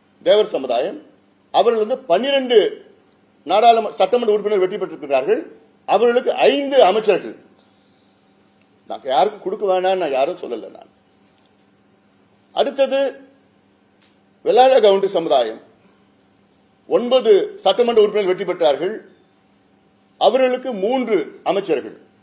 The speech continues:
அடுத்தது நாடார் சமுதாயம். ஏழு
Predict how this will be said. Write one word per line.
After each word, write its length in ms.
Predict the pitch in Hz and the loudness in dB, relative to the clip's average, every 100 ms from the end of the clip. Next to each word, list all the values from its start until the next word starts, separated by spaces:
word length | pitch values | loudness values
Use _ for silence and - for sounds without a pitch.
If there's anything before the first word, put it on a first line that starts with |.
| _ _ _ _ _ - - - _ _ _ _ - | _ _ _ _ _ -20 -20 -20 _ _ _ _ -6
அடுத்தது 380 | 214 226 247 262 247 - 135 | -2 2 2 2 -4 -8 -8
நாடார் 380 | 156 240 254 247 | -2 2 2 2
சமுதாயம். 460 | 202 180 160 170 214 - - _ _ _ _ _ - 170 233 | 0 2 2 2 -6 -12 -20 _ _ _ _ _ -6 6 6
ஏழு 200 | 247 | 8